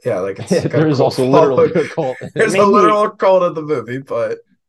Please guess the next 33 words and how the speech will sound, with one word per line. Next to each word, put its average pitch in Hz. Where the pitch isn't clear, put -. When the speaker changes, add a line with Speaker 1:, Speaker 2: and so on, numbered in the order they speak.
Speaker 3:
it 147
made 170
me 175
appreciate 135
the 127
first 123
one 113
a 113
lot 107
more, -
seeing 120
that 113
Indiana 120
Jones 107
could 110
have 101
been 104
that. -
It 120
could -
have 123
started 107
with 101
something 120
like 98
Temple 113
of 101
Doom. 101
Speaker 2:
Anyways, 104
Speaker 3:
I 147
like -
Speaker 2:
ignored. 110
Speaker 3:
I, 143